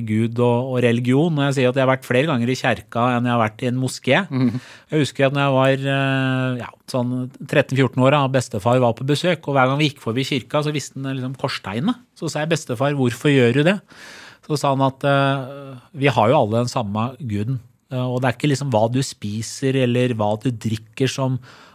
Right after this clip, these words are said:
Speaker 1: avgjør, eh, om du er en god eller dårlig muslim. Det er liksom hvordan du lever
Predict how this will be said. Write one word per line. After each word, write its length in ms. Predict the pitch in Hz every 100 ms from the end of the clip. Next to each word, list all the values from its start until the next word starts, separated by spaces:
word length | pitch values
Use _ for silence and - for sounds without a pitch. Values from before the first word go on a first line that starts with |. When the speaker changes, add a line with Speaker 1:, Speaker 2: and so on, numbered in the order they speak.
| _
Speaker 1:
avgjør, 460 | 113 107 110 135 143 - -
eh, 140 | 131
om 160 | 139 131
du 80 | 127
er 100 | 120
en 160 | 131
god 280 | 113 110 123
eller 100 | 123
dårlig 440 | 131 117 104 117 127
muslim. 500 | 139 - 120 165 135 - _ _
Det 60 | 135
er 100 | 139
liksom 140 | 127 127
hvordan 320 | 120 117 131
du 80 | 131
lever 320 | 123 104 107